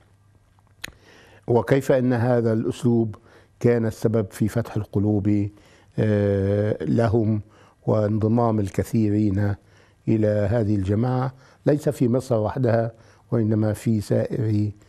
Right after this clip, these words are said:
أنحاء العالم. والكتاب يختتم، آم،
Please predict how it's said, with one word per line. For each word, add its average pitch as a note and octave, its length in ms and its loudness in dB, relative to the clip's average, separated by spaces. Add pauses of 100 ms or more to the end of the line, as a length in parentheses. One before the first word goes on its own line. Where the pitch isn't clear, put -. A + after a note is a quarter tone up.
(300)
أنحاء A2+ 420 0
العالم. G2+ 480 -2 (1600)
والكتاب B2 1200 2
يختتم، B2+ 760 0 (520)
آم، A2 680 0